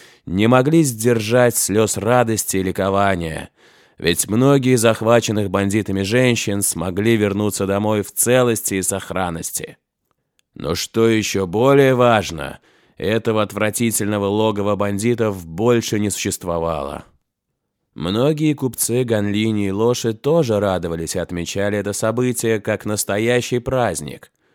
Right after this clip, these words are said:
С этого момента за караваны между городами, наконец, можно было не беспокоиться. По контрасту с всеобщим ликованием, в поместье семьи Джан в Лоше в этот момент царила совсем другая,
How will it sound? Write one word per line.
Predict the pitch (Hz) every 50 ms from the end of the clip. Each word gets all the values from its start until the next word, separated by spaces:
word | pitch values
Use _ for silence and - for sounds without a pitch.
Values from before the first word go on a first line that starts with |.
| _ _ _ _ _ _ _ _ _ _ _ _ _ _
С | - - -
этого | 127 143 160 170 160 170 170 165
момента | 156 156 143 135 143 147 147 143 135 139 127
за | 117 123
караваны | 120 - 120 117 117 117 120 123 127 123 120 117
между | 113 113 117 113 98 101 98
городами, | 92 98 98 98 98 113 120 127 131 131 123
наконец, | 120 117 107 - 98 95 101 113 120 123 120 - - -
можно | 82 80 87 98 107 113 110 98 110 110 104 90
было | 82 90 90 92 95 95
не | 92 92
беспокоиться. | 90 90 92 - - - 92 - - - 73 71 67 - - - - - - - - - _ _ _ _ _ _ _ _ _ _ _ _ _ _ _ _ _ _ _ _ _ _
По | - - -
контрасту | - 123 123 127 147 151 160 160 151 - - 143
с | 131 -
всеобщим | - - 117 117 123 127 127 120 - - 110 110
ликованием, | 113 113 107 120 120 127 143 147 147 143 135 120 107 98 90 85 80
в | - -
поместье | - 101 107 113 123 123 127 123 - - 120 113
семьи | - - - 113 110 110 110 110
Джан | 104 101 95 98 107 117 117 110 104 98
в | 90 95
Лоше | 110 131 143 147 147 - - 135 131 127 117 - - - _ _
в | - 76 82 95
этот | 127 143 151 151 160 139
момент | - 139 131 123 117 120 123 123 120 -
царила | - 107 107 104 107 117 120 123 117
совсем | 113 - - 101 98 - - - 95 95 101 101 98
другая, | 101 101 95 87 80 78 76 78 - - - - -